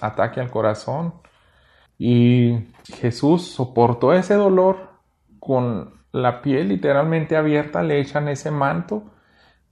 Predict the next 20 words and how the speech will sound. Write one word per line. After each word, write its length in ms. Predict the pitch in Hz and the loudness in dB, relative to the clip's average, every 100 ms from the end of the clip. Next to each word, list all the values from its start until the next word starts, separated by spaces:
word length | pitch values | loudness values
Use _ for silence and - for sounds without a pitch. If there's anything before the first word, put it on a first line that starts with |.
| _ | _
que 720 | - 127 117 120 123 120 117 - | -2 2 2 2 0 -2 -4 -2
iba 600 | 135 135 156 156 156 135 | 0 2 2 2 2 0
a 100 | 131 | 0
causarle 500 | 135 127 127 127 156 | 0 -2 0 -2 -2
también 520 | 165 135 135 139 156 | -2 0 0 0 0
dolor 460 | 151 147 147 160 151 | 0 -2 0 0 -2
cuando 300 | 147 127 123 | -2 -2 0
lo 120 | 117 | 0
vuelven 360 | 120 117 117 113 | 0 0 -2 -4
a 80 | 104 | -6
retirar. 560 | 98 - 98 - - _ _ _ _ - _ _ | -6 -8 -8 -8 -12 _ _ _ _ -20 _ _
Le 80 | - | -12
ponen 220 | - 123 | -4 -2
una 280 | 135 147 147 | 0 -2 -4
corona 1000 | - - - 107 107 113 120 196 180 - _ _ _ _ _ _ _ 135 | -12 -16 -6 -2 0 0 -2 -4 -6 -12 _ _ _ _ _ _ _ -8
con 200 | - 110 | -4 -4
espinas 540 | 117 - 123 127 135 147 | -4 -4 -2 -2 -4 -4
en 100 | 131 | -4
la 140 | 113 | -2
cabeza 640 | 104 120 135 135 175 175 | 0 0 0 -4 -8 -10